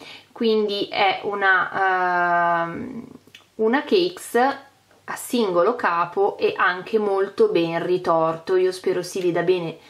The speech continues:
dal video, ma è anche molto ben ritorto.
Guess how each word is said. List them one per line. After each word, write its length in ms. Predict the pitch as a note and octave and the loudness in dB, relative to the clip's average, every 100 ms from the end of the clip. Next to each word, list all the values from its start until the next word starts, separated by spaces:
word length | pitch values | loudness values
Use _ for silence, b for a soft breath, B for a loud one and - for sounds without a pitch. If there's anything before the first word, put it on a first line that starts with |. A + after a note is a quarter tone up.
| B | B
dal 240 | - C4 | -2 0
video, 320 | A3+ E3 D#3+ F#3+ | 0 0 0 0
ma 160 | E3+ B B B | 0 B B B
è 100 | G#3+ | 0
anche 340 | F#3+ F#3+ - | 0 -2 -2
molto 380 | G#3+ E3+ D#3+ F3+ | 0 -2 -2 0
ben 340 | E3 D#3 D#3 D#3 | 2 2 0 -4
ritorto. 840 | E3+ E3 D#3 C3+ - - E3+ - | -4 -2 -2 -4 -6 -6 -6 -6